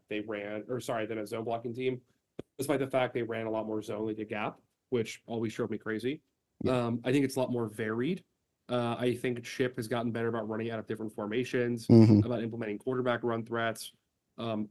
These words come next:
Speaker 1: all of these are staples of his, and people often, like, misremember his career. This idea that, like, because Oregon was this up-tempo, high-scoring team, they just passed the shit out of the football.
Speaker 2: Yep.
Speaker 1: And that was not really the case very often at all.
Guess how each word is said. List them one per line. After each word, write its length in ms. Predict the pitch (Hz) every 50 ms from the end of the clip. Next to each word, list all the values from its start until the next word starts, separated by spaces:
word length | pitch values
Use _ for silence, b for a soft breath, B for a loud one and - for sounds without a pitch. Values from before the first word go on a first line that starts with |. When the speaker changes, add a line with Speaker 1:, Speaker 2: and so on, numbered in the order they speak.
| _ -
Speaker 1:
all 260 | 143 156 170 175 180
of 80 | 165 127
these 240 | 135 131 127 117
are 100 | 123 113
staples 460 | 107 - - - 120 117 117 - 110 113
of 100 | 110 -
his, 280 | 113 110 113 107 117
and 80 | 117 113
people 240 | 160 170 170 175 -
often, 360 | 135 143 147 151 - 156 135
like, 160 | 131 117 -
misremember 800 | 117 117 123 117 120 - 131 113 113 110 110 107 113 120 113 107
his 180 | 120 113 107
career. 440 | - - 110 101 107 107 113 151 180 - _ _ _ _ _ _ _ _ -
This 180 | 127 131 123 -
idea 260 | 139 131 - 135 131
that, 100 | 135 113
like, 160 | 123 107 117
because 340 | 127 110 - - 123 110 113 -
Oregon 340 | 120 117 120 117 113 123 113
was 120 | 110 104 -
this 100 | - 110
up-tempo, 500 | 117 117 - - 120 110 113 113 113 107
high-scoring 520 | - 113 110 107 - - - 113 110 107
team, 300 | 104 - 110 107 110 110
they 80 | 110 107
just 180 | - 107 107 -
passed 300 | - 110 104 104 - -
the 60 | 113
shit 180 | - - 113
out 60 | 95 104
of 60 | 101
the 60 | 101
football. 400 | - 110 104 - 123 127 135 151
Speaker 2:
Yep. 240 | - - - - - - - - _ _ _ _ _ _ _ -
Speaker 1:
And 120 | 131 135
that 140 | 143 170 185
was 180 | 226 214 -
not 280 | - 135 131 127 104 117
really 200 | 117 120 117 117
the 120 | 113 107
case 300 | 107 - 113 110 104 -
very 220 | - 110 104 104 104
often 280 | 104 107 104 - 107
at 80 | 107 107
all. 340 | 95 95 107 127 151 151